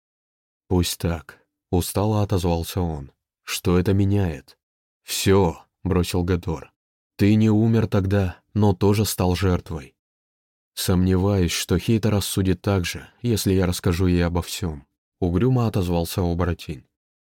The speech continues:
«Зря ты так», — возразил Гадор. «Ведь речь идёт о Хейте». «Да», —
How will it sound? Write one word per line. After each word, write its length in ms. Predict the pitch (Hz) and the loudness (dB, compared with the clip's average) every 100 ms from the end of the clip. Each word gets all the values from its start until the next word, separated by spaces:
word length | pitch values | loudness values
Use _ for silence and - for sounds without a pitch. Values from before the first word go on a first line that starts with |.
| _ _ - | _ _ -8
«Зря 360 | 87 90 113 | -2 0 0
ты 140 | 117 90 | 0 -4
так», — 460 | - 71 - - _ - | -6 -10 -12 -20 _ -6
возразил 500 | 85 87 90 90 85 | -4 0 0 -2 -2
Гадор. 460 | 92 87 82 - _ _ _ - | -2 -2 -6 -8 _ _ _ -4
«Ведь 280 | 87 90 95 | 0 0 2
речь 280 | 98 113 | 0 2
идёт 260 | 113 107 101 | 0 0 0
о 60 | 98 | -2
Хейте». 640 | - 101 98 - 80 _ _ _ _ _ _ - | 0 -2 -2 -6 -16 _ _ _ _ _ _ -6
«Да», — 560 | 87 95 101 80 - | 2 4 4 0 -6